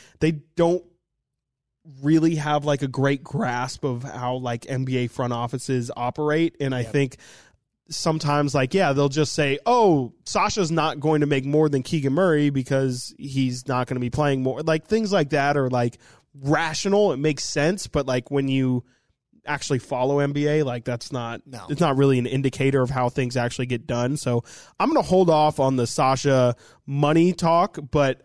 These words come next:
Speaker 1: I think, uh, just as a blanket statement, I think it would be a bad idea to use the mid-level exception on Sasha Vezenkov as
Speaker 2: I
Speaker 1: a
Speaker 2: agree.
Speaker 1: guy that you haven't seen yet. I just don't think that, I think the mid-level exception is something that the Kings,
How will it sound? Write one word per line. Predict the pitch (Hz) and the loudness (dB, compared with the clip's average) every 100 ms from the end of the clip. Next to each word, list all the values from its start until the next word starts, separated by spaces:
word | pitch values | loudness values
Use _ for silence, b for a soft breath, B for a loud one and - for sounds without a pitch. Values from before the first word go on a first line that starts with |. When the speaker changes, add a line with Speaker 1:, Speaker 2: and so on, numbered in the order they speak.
| - | -4
Speaker 1:
I | 147 | -4
think, | 156 190 170 - b b b b _ _ _ | 0 2 2 -2 b b b b _ _ _
uh, | - 202 | -2 -2
just | 160 214 220 | 0 -4 0
as | 180 | 0
a | |
blanket | 170 156 151 147 | 2 2 2 0
statement, | - 143 151 156 143 | -2 -2 -2 -2 -2
I | 135 | -2
think | 143 131 | -2 -4
it | - | -2
would | 139 139 127 | -2 0 2
be | 131 | 2
a | 123 | 2
bad | 120 131 123 | 0 -2 0
idea | 123 123 123 127 120 117 | 0 -2 -2 -2 -4 -6
to | - | -6
use | 127 123 117 | -2 0 -2
the | 120 | -4
mid-level | 117 113 120 113 117 | -4 -2 -4 -4 -6
exception | 120 120 110 - | -6 -6 -6 -6
on | 117 104 | -8 -8
Sasha | - 78 - | -8 -8 -10
Vezenkov | 76 73 76 - - - _ | -14 -12 -14 -14 -18 -18 _
as | 127 | -4
Speaker 2:
I | 139 | -2
Speaker 1:
a | |
Speaker 2:
agree. | 127 | -2
Speaker 1:
guy | 127 120 120 | -2 0 0
that | 120 | 0
you | 117 120 | -2 -2
haven't | - 139 135 101 | -2 -2 -2 -6
seen | - 123 127 | -4 -2 0
yet. | 135 151 156 B B B B | 0 0 -2 B B B B
I | 135 | -4
just | 143 143 | -2 0
don't | 143 135 131 | 2 0 0
think | 143 131 | -2 0
that, | 139 123 - | 0 -2 0
I | 151 | -2
think | 160 202 | -2 0
the | 170 | 0
mid-level | 156 160 165 156 143 | 2 4 4 4 0
exception | - 156 143 165 | 0 0 0 0
is | 139 127 | 0 -2
something | - 139 151 135 131 B B B B | -4 -2 0 0 -2 B B B B
that | 151 165 190 | -4 -2 0
the | |
Kings, | 147 175 165 165 | -2 0 0 -2